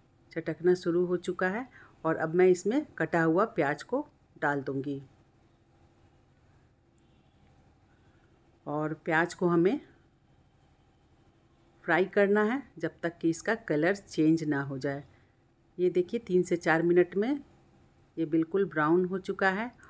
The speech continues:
और अब मैं इसमें उबाला हुआ जो सोया बड़ी है उसे डाल दूँगी और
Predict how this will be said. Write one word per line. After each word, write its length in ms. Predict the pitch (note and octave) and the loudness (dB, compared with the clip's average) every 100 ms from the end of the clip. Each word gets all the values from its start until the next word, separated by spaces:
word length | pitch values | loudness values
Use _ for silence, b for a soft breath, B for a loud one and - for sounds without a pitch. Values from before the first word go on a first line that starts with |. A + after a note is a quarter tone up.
| B _ | B _
और 160 | E3 E3 | -2 0
अब 160 | F3 E3+ | -2 0
मैं 160 | G3 | 2
इसमें 260 | G#3 G3 G#3+ | 0 0 0
उबाला 460 | G#3 E3 D#3 D#3+ F3+ | 2 4 4 4 2
हुआ 180 | F3 E3+ | 4 2
जो 160 | E3+ | 2
सोया 360 | E3 F3+ F#3 G3 | 2 4 6 6
बड़ी 260 | F3+ E3+ G3 | 4 2 2
है 100 | C4 | 0
उसे 260 | G3+ - | -2 -4
डाल 240 | A#3 D3+ C#3 | -2 -2 0
दूँगी 400 | D3+ D3 D3+ D3 - _ _ _ _ _ _ _ _ _ _ _ _ _ _ _ _ _ _ _ _ _ | -2 -2 -4 -6 -12 _ _ _ _ _ _ _ _ _ _ _ _ _ _ _ _ _ _ _ _ _
और 320 | - C#3+ C#3+ | -10 -8 -6